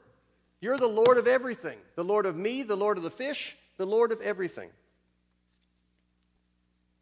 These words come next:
In Hebrews, it says you gotta go outside the gate. Jesus went outside the gate and, and was persecuted. You've gotta do the same thing if you wanna follow him. So I guess I, I,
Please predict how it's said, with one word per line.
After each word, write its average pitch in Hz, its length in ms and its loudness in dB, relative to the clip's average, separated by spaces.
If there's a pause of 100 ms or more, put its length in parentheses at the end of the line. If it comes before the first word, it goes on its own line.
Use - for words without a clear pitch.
(2250)
In 127 120 -10
Hebrews, 160 580 -4 (200)
it 139 140 -10
says 151 320 -6
you 131 60 -12
gotta 143 200 -4
go 143 160 -4
outside 139 380 -4
the 135 60 -12
gate. 170 260 -6 (320)
Jesus 165 320 -8
went 175 180 -4
outside 127 380 -6
the 110 60 -14
gate 113 280 -10
and, 120 220 -14
and 110 140 -14
was 104 140 -20
persecuted. 113 640 -16
You've 131 120 -14
gotta 135 180 -4
do 135 160 -14
the 135 80 -16
same 139 280 -12
thing 185 240 -12
if 120 140 -16
you 117 60 -18
wanna 113 200 -18
follow 104 300 -16
him. 117 220 -16 (1200)
So 147 340 -2 (1160)
I 151 60 -4
guess 190 200 0
I, 175 100 2
I, 143 220 -4